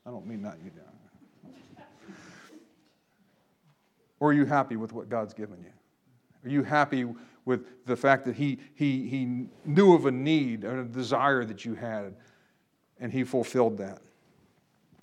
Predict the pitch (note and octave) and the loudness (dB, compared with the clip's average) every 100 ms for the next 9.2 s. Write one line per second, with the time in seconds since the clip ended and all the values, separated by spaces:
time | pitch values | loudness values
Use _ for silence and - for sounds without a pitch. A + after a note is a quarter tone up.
0 | _ _ _ _ _ - _ _ _ C3 | _ _ _ _ _ -20 _ _ _ 0
1 | D3 D3 D#3 D3+ D3 C3 C3+ F#3+ F#3+ C3+ | 4 6 6 4 -4 -2 -4 -2 -2 0
2 | B2+ B2 A#2+ - _ - C3 B2+ D3+ D3+ | 0 0 -4 -18 _ -10 -4 -2 0 0
3 | C#3+ C3 A#2+ B2 A#2+ C3 B2 C3+ B2 A#2+ | 0 0 0 -2 -2 -2 -2 -4 -2 -2
4 | A2+ - A2 G#2 _ _ _ _ - - | -4 -6 -8 -10 _ _ _ _ -20 -20
5 | - _ _ _ _ _ _ _ _ _ | -20 _ _ _ _ _ _ _ _ _
6 | _ _ _ _ _ E3 F3 D#3+ D3 C3+ | _ _ _ _ _ 6 6 6 4 0
7 | B2 C3 - F3+ E3 D#3+ D3+ C#3+ B2+ C#3+ | -6 -14 -4 -4 -2 2 4 4 2 -4
8 | - - D3 B2+ - C#3 C#3+ C3 A#2 G#2 | -4 0 0 0 -4 -4 -2 -2 -2 -4
9 | - - | -12 -18